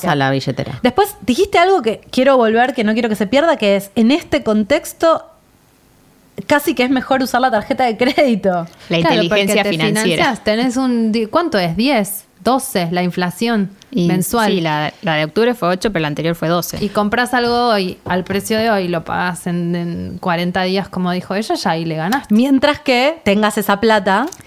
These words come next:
Speaker 1: es como que vos sos tu propio banco central, ¿no?
Speaker 4: <laughs> Claro.
Speaker 1: Como yo compro algo de diez mil pesos, pero me tengo que asegurar que tengo esos diez mil pesos, que los meto en un money market, que esos diez mil pesos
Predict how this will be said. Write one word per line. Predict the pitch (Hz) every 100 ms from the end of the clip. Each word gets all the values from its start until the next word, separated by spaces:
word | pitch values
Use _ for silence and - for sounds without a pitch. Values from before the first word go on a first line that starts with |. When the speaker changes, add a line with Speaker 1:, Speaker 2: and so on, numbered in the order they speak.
| - _ -
Speaker 1:
es | -
como | 320 302
que | 262
vos | 330
sos | 403
tu | 294
propio | 254 254
banco | 240 254 262
central, | 196 190 196 175 156 - 698 -
¿no? | 233 330
Speaker 4:
<laughs> |
Claro. | - - 277
Speaker 1:
Como | 285
yo | 294 415 453
compro | 453 370
algo | 359 381
de | 294
diez | 240 269
mil | 285 330 330
pesos, | 294 403 427 403
pero | 220
me | 220
tengo | 226 381 453
que | 294
asegurar | 233 220 226 226 202 -
que | 196
tengo | 208 330 381
esos | 311 262
diez | 262
mil | 254 277
pesos, | 233 196 220 226 - -
que | 208
los | 185 190
meto | 294 403
en | 359
un | 302 269
money | 262 269 262
market, | 254 202 196 220
que | 220
esos | 208 233
diez | 208
mil | 196 226 214
pesos | 214 - 165